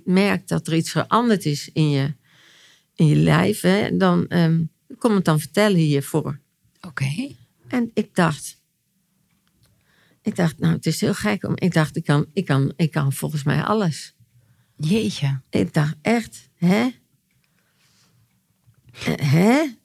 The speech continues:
Speaker 2: Ja.
Speaker 1: Ja, ik heb er nog steeds geen woorden voor, voor dat stuk.
Speaker 2: Nee.
Speaker 1: Van, dat je denkt, "Echt, hè?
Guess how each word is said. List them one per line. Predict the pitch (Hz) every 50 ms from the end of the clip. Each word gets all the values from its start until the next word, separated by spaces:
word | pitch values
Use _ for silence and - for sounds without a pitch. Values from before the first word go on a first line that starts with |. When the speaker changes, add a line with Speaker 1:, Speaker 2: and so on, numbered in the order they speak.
| _ _ _ - - -
Speaker 2:
Ja. | - 196 220 226 214 165 156 151
Speaker 1:
Ja, | 160 185 180 170 - -
ik | 175 180 175 -
heb | 190 180 - -
er | 180 180
nog | 175 170 165 165
steeds | - - 240 240 269 - -
geen | - 220 185 180
woorden | 190 214 226 214 190 175
voor, | - 175 151 160
voor | 165 156 151
dat | 156 151 147 -
stuk. | - - - - - 190 160 170 - -
Speaker 2:
Nee. | - 202 220
Speaker 1:
Van, | 247 254 - 165 160
dat | 156 170 165 165
je | 175 165
denkt, | 160 175 160 165 170 - -
"Echt, | - 214 214 185 180 170
hè? | - 170 165 185 202 208